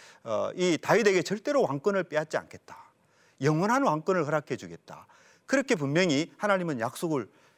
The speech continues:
하셨습니다. 근데 우리가 열왕기의 마지막에서 발견하게 되는 것은 왕국이 참 멸망하는 것이거든요. 예, 그렇다면 이 하나님께서 다윗에게 주셨던 그 약속이 도대체 어떻게 되는 것인가?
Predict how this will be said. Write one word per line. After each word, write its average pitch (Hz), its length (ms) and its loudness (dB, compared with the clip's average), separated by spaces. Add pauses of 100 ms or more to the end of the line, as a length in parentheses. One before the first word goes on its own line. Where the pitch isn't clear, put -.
(100)
하셨습니다. 98 640 -10 (600)
근데 285 200 0
우리가 214 280 4
열왕기의 175 840 2
마지막에서 151 580 0
발견하게 123 460 -4
되는 98 220 -10
것은 92 380 -12 (320)
왕국이 151 540 -2 (640)
참 98 420 -10 (400)
멸망하는 185 520 -2
것이거든요. - 420 -12 (920)
예, 175 120 -8
그렇다면 220 600 2 (280)
이 208 80 -2
하나님께서 254 640 2
다윗에게 170 440 2
주셨던 143 560 0 (160)
그 277 200 0
약속이 226 360 0
도대체 139 400 -4
어떻게 196 260 -4
되는 160 220 -2
것인가? - 480 -12